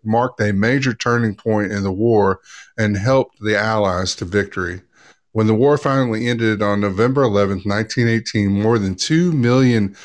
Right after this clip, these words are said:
American soldiers had served on the battlefields of Western Europe,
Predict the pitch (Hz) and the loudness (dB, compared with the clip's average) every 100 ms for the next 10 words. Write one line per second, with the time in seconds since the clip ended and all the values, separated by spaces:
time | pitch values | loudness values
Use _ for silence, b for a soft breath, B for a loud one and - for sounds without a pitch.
0 | B B 107 101 117 123 117 110 98 - | B B -6 -2 2 2 0 -4 -4 0
1 | 117 120 92 90 87 101 90 - 127 123 | 0 0 -2 -4 -4 -8 -6 -2 2 4
2 | 101 90 - b b _ 104 101 95 104 | 4 2 -4 b b _ -4 -4 -2 -2
3 | 107 104 92 - 107 95 87 - 95 107 | 0 -2 -4 -4 0 0 -4 -10 -4 -4
4 | 98 - 92 92 107 90 87 | -4 -4 -4 0 0 0 -2